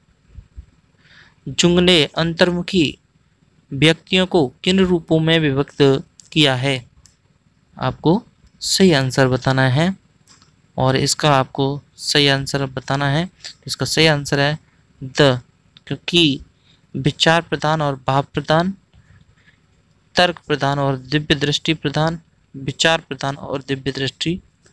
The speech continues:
प्रधान, इसलिए इसका सही आंसर है द। अगला question, जैविकीय धारकों को किन भागों में बांटा जा सकता है?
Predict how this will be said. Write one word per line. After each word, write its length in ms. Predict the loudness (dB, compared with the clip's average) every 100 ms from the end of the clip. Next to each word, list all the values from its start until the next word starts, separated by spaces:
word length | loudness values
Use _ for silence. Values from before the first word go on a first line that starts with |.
| _ -8
प्रधान, 300 | -4 -4 -6 -10
इसलिए 260 | -4 -2
इसका 160 | -2 -4
सही 220 | -4 -2
आंसर 340 | -2 -4 -6
है 140 | -6 -8 -16
द। 340 | -18 -8 -8 -8 _ _ _ _ _ _ _ _ _ _ _ _ _ _ -20 _ _ _ _ _ _ _ _
अगला 240 | -4 0 0
question, 480 | -2 -4 -4 -6 -8 _ _ _ _ _ _ _ _ _ _ _ _ _ _ _ _ _ _ -4
जैविकीय 640 | 2 4 2 -2 0 0
धारकों 540 | 2 -2 -2 2 0 2
को 380 | 2 2 0 -8 _ -2
किन 160 | 2 2
भागों 380 | 2 0 2 -2
में 140 | 0
बांटा 280 | 0 2 0
जा 120 | 0
सकता 340 | -4 -6 -2
है? 320 | 0 0 -4